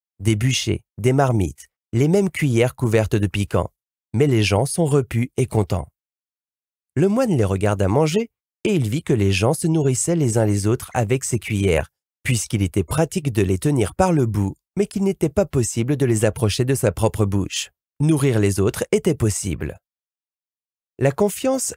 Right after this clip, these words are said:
c'est la certitude de la sincérité, la conscience des relations.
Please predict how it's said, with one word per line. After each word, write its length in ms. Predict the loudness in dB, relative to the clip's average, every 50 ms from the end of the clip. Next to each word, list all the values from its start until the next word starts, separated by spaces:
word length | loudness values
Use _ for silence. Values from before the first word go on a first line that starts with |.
| _ -8
c'est 200 | -6 -4 -2 0
la 140 | 0 0 -2
certitude 720 | -2 -4 -4 -4 -4 -6 -8 -10 -8 -6 -6 -4 -2 -2
de 140 | 0 2 2
la 100 | 2 2
sincérité, 840 | 0 2 0 0 0 0 0 2 0 0 0 0 0 0 0 -2 -4 _ _ _ -4
la 160 | -2 0 0
conscience 560 | -2 -2 -2 -2 -2 -2 0 0 0 0 2
des 140 | 0 0 2
relations. 580 | 2 2 4 2 2 0 -2 -4 -4 -4 -4